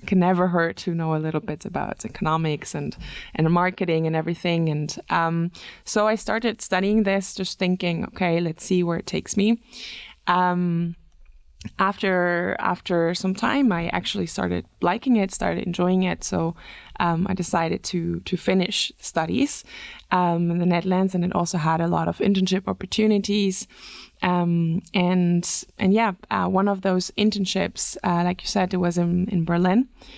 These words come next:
And until then, I, I really, I enjoyed my studies, but I was kind of lost still in between, should I study medicine afterwards, or,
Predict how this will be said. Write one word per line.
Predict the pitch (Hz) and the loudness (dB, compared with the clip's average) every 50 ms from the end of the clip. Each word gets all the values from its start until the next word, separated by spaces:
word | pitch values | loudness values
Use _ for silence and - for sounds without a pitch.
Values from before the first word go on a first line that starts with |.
| - - - - - - | -20 -20 -20 -20 -8 -4
And | - 196 196 190 196 190 185 185 - - - - | -2 0 2 2 2 4 2 2 0 -2 0 2
until | 226 247 240 247 233 220 | 4 4 4 4 4 2
then, | 208 214 214 214 226 226 226 - | 2 2 2 2 2 2 2 0
I, | - 208 196 196 190 190 190 190 190 185 - - | 0 0 0 2 2 2 2 2 2 0 0 0
I | 196 175 180 - - - _ - | 0 0 0 -2 -6 -6 _ 0
really, | 226 247 247 247 233 233 - - | 2 4 4 4 4 2 0 -2
I | 190 190 | 0 2
enjoyed | 190 190 185 196 214 247 - | 2 2 4 2 2 0 0
my | 208 180 170 | 0 -2 -2
studies, | - - - 185 180 202 240 240 226 - | -2 -2 -2 -2 0 2 2 2 0 0
but | - - 190 185 - | -2 -2 -2 0 0
I | 175 175 | 0 2
was | 175 180 175 - | 2 0 -2 -4
kind | - - - 190 185 | -4 -4 -2 0 0
of | 175 - 190 | 0 0 0
lost | 185 190 208 208 190 - - - - _ - | 2 2 2 0 -2 -4 -8 -12 -14 _ -14
still | - - - 190 190 | -10 -4 0 2 2
in | 190 185 | 2 2
between, | 185 - - - 185 180 180 175 175 | 0 -2 -2 0 2 4 4 4 2
should | 175 - - 196 | 2 0 0 0
I | 170 170 | 0 -2
study | 160 - - - 175 165 | -2 -2 -2 0 2 2
medicine | 165 170 165 170 - - 202 - | 2 2 2 0 -2 -2 -2 0
afterwards, | 202 220 196 - - - 196 190 185 180 180 175 175 175 - - | 0 0 0 -2 -2 -2 0 2 2 2 2 2 0 -2 -4 -4
or, | 170 165 160 160 160 | -2 0 0 0 -2